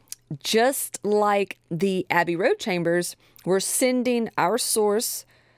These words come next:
the same way. We're feeding that into a room through a speaker, and then we're recapturing that, that echo, that reverb sound,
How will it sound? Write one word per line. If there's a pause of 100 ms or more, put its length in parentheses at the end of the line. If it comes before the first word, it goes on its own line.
(160)
the
same
way.
We're (320)
feeding
that
into
a
room (380)
through
a
speaker,
and
then
we're
recapturing
that, (1160)
that (160)
echo,
that
reverb
sound,